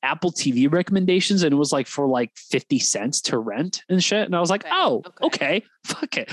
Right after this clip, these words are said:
Speaker 1: Who cares? It's fifty cents. Fuck it."
Speaker 2: Yeah.
Speaker 1: So I rented it, and, you know, s-, sort of like Nightmare Alley, I, I didn't feel good after the movie for sure. But,
Speaker 2: I,
Speaker 1: uh,
Speaker 2: I felt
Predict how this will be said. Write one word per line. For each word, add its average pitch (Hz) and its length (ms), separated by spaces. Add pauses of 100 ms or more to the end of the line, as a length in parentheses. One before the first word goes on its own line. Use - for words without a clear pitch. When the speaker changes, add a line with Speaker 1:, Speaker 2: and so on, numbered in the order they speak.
(140)
Speaker 1:
Who 330 120
cares? 202 340
It's - 160
fifty - 300
cents. - 400 (120)
Fuck 370 200
it." 123 120
Speaker 2:
Yeah. 220 240 (220)
Speaker 1:
So 214 540
I 180 140
rented 196 340
it, 139 180
and, 165 420 (200)
you 220 320
know, 147 100
s-, - 140
sort 330 400
of 370 60
like 196 180
Nightmare 175 360
Alley, 156 320
I, 135 100
I 143 180
didn't 285 320
feel 226 200
good 160 280
after 131 260
the 113 80
movie 117 340
for 95 160
sure. 107 460 (460)
But, 170 480
Speaker 2:
I, 175 40
Speaker 1:
uh, 180 360
Speaker 2:
I 359 220
felt 415 420